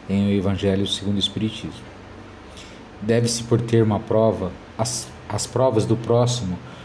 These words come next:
quando se pode ou devemos, por respeito aos desígnios de Deus, deixá-las seguir o seu curso? A doutrina espírita nos esclarece sobre quem somos,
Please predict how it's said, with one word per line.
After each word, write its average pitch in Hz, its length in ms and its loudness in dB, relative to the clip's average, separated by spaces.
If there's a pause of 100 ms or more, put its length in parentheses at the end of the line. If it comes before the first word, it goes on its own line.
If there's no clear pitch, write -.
(220)
quando 120 220 4
se - 180 0
pode 123 540 2
ou 117 100 6
devemos, 104 720 2 (380)
por 110 100 4
respeito 123 480 2
aos 104 140 4
desígnios 107 560 2
de 104 100 0
Deus, 107 540 2 (680)
deixá-las 117 520 2
seguir 107 280 4
o 107 60 6
seu 101 220 2
curso? - 440 0 (2250)
A 120 60 2
doutrina 131 420 4
espírita 120 540 4
nos 117 160 4
esclarece 107 680 2
sobre 101 260 2
quem 113 220 2
somos, 98 560 0